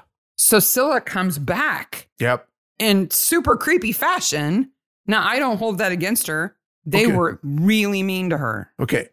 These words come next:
Speaker 2: but they show up at the tree. They, they get text messages, show up at the tree at nine o'clock
Speaker 1: Mm-hmm.
Speaker 2: from unknown caller.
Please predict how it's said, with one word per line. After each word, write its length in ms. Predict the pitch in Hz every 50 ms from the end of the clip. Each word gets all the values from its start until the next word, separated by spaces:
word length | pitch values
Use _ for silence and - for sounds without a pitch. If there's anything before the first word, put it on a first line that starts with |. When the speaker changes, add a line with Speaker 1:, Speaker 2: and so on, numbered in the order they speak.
| _ -
Speaker 2:
but 200 | 135 131 123 123
they 220 | 160 165 185 220
show 320 | 190 - - 190 165 170
up 200 | 165 160 160 156 147
at 100 | 131 110
the 60 | -
tree. 480 | 110 - - - 127 107 90 90 - - - _
They, 200 | - 110 104 101 101 - _ _ _ _ -
they 340 | - 117 113 101 - 104 104
get 260 | 98 226 240 - - -
text 280 | - 165 - - -
messages, 520 | 151 135 123 101 120 120 110 113 113 110 107
show 240 | - - 147 151
up 100 | 156 151
at 120 | 143 131 117
the 40 | 101
tree 260 | - - 139 131 127
at 100 | 117 -
nine 200 | 107 110 110 104
o'clock 400 | 104 - - - - - - -
Speaker 1:
Mm-hmm. 380 | 175 170 165 170 165 156 160
Speaker 2:
from 160 | 175 131 123 -
unknown 420 | 113 123 131 131 135 131 127 120
caller. 440 | 104 117 117 107 98 - - - 110